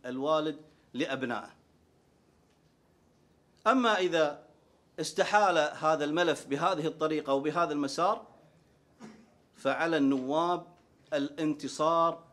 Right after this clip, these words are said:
لكرامة الأمة واستردادها تحت قبة عبد الله السالم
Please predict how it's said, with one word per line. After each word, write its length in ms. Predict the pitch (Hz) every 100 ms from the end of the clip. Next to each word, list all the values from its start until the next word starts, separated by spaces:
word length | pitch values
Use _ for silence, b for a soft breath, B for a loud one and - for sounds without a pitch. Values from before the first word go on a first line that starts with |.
| -
لكرامة 840 | 127 127 151 135 165 170 147 135 -
الأمة 640 | 131 139 175 190 196 165 139
واستردادها 760 | 135 - 143 131 185 147 151
تحت 300 | 143 165 156
قبة 240 | 196 180 180
عبد 180 | 170 139
الله 100 | 117
السالم 340 | - 95 87